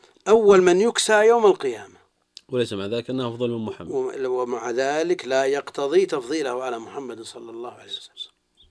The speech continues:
Speaker 1: ومن ذلك حديث أبي سعيد عند البخاري، وحديث أبي هريرة أيضًا عنده، عند البخاري، عن النبي صلى الله عليه وسلم قال: "الناس يصعقون يوم القيامة،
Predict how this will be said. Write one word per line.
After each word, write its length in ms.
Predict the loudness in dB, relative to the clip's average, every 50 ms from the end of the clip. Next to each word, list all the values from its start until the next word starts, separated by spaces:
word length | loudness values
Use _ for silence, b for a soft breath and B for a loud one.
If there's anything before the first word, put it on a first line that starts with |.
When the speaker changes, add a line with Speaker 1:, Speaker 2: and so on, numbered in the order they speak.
| _ _ _ _ _ _ _ _ _ _ _ _ _ _ _ _ _ _ _ _ _ _ _ -8
Speaker 1:
ومن 240 | -2 2 2 4 6
ذلك 260 | 6 6 6 4 2
حديث 340 | 0 0 2 2 4 2 2
أبي 140 | 0 0
سعيد 380 | -4 -2 -2 0 2 2 2 2
عند 180 | 0 -2 0 0
البخاري، 600 | -2 -2 -4 -8 -8 -4 -4 -2 -2 -2 -4 -6
وحديث 300 | -6 -10 -8 -6 -6 -6
أبي 200 | -6 -6 -8 -8
هريرة 440 | -8 -6 -4 -4 -4 -4 -6 -8 -6
أيضًا 300 | -4 -4 -4 -4 -6 -8
عنده، 440 | -8 -8 -8 -8 -10 -12 -14 -14 -16
عند 120 | -14 -14 -14
البخاري، 600 | -14 -16 -16 -16 -12 -10 -8 -8 -8 -8 -10 -12 _ b b b b b b b b b
عن 140 | -6 -2 -2
النبي 400 | -2 0 -2 -4 -6 -6 -6 -6
صلى 200 | -8 -8 -8 -8
الله 360 | -8 -8 -6 -8 -8 -8 -10
عليه 220 | -10 -10 -8 -6 -6
وسلم 480 | -6 -8 -10 -10 -10 -10 -10 -10 -12
قال: 540 | -10 -8 -4 -2 0 2 2 0 0 -2 -10 _ _ _ _ _ _ _ _ _ _ _ _ _ _ _ _ _ -12
"الناس 580 | -8 -8 -6 -6 -4 -4 -4 -4 -4 -6 -6 -6
يصعقون 720 | -6 -6 -6 -8 -10 -8 -8 -8 -6 -2 -2 0 0 0
يوم 320 | -2 -4 -4 -6 -6 -8 -8
القيامة، 600 | -12 -12 -10 -8 -6 -6 -6 -8 -10 -12 -16